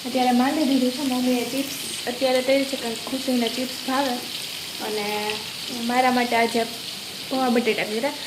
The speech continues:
કારણ કે કેટલા દિવસથી આ મગ, ભાત ને ખીચડી ને ખીર ને આ મોઢું ખુલતું નહોતું, એટલે કંઈ ખવાતું નહોતું. એટલે એ ખાઈ ખાઈને પછી કંટાળી ગયા. આજ પછી થોડુંક મને ચટપટું ખાવાનું મન થયું હતું, એટલે પૌવા બટેટા કર્યા.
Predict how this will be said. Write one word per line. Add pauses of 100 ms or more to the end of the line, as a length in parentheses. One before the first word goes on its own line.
(300)
કારણ
કે
કેટલા
દિવસથી
આ
મગ,
ભાત
ને
ખીચડી
ને (120)
ખીર
ને (760)
આ
મોઢું
ખુલતું
નહોતું,
એટલે
કંઈ
ખવાતું
નહોતું. (1040)
એટલે
એ
ખાઈ
ખાઈને
પછી
કંટાળી
ગયા.
આજ
પછી
થોડુંક
મને
ચટપટું
ખાવાનું
મન
થયું
હતું, (540)
એટલે
પૌવા
બટેટા
કર્યા.